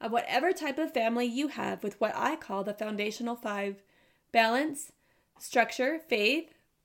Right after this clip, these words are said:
personalization, and practice. Growing up on a ranch, our family had a couple hundred acres of land, and we had large wheel line sprinklers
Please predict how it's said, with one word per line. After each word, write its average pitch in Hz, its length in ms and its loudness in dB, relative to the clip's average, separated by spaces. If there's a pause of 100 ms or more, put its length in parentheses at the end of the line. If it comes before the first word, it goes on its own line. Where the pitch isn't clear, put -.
personalization, 262 1000 0
and 220 220 -4
practice. 202 640 -4 (520)
Growing 320 300 4
up 233 160 4
on 220 100 4
a 214 80 0
ranch, 220 400 2
our 254 220 2
family 220 300 0
had 214 340 0
a - 160 -4
couple - 380 -4
hundred 247 320 -2
acres 208 400 -2
of 214 120 -6
land, 196 540 -2
and 214 160 -6
we 220 120 -4
had 202 280 -6
large 214 340 2
wheel 208 240 -2
line 240 280 2
sprinklers 208 720 -2